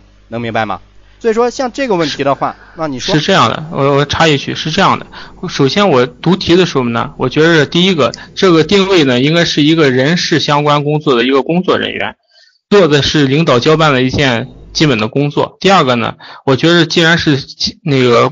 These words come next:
Speaker 2: 公务员或者事业单位招聘，前提就是应该走正常的公务员和事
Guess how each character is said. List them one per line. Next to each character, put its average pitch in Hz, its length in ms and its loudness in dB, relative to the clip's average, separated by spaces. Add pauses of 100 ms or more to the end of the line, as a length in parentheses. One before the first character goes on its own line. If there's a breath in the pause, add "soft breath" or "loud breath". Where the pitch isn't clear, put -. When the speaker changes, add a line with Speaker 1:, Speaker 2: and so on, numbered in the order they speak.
(160)
Speaker 2:
公 180 200 2
务 143 60 4
员 120 180 2
或 143 120 2
者 131 40 4
事 - 160 -2
业 131 120 2
单 139 180 2
位 131 100 2
招 139 200 2
聘， 139 180 -2
前 139 260 -2
提 147 160 0
就 139 140 -4
是 135 160 -4
应 139 160 -2
该 143 140 2
走 107 200 -2
正 147 220 -2
常 117 180 -2
的 123 60 -2
公 143 160 -2
务 139 80 2
员 117 140 0
和 135 100 0
事 151 220 -4